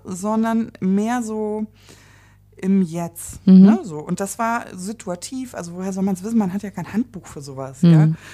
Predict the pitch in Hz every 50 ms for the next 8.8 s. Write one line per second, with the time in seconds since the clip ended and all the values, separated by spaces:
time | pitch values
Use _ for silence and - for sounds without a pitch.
0 | - - - - 170 165 180 170 196 185 160 170 170 - - - 170 143 147 -
1 | - - - 139 135 - 147 147 - - - - - - - - 180 175 208 214
2 | - 240 240 233 233 240 240 240 - 240 226 - 233 247 285 285 - - - -
3 | - 233 214 214 220 226 208 208 208 220 214 247 240 - - - - 247 226 -
4 | - - 170 165 190 - - 214 196 190 - 220 226 - - 196 180 180 - -
5 | - 147 165 208 240 294 277 262 185 175 165 - 165 175 175 170 156 165 190 233
6 | 349 - - - 180 208 302 302 214 180 170 160 143 160 165 156 156 208 240 -
7 | 294 269 - - - - - - 262 294 - - - - 339 - - - 196 175
8 | - - 220 - - 254 226 - - - - 190 202 208 208 214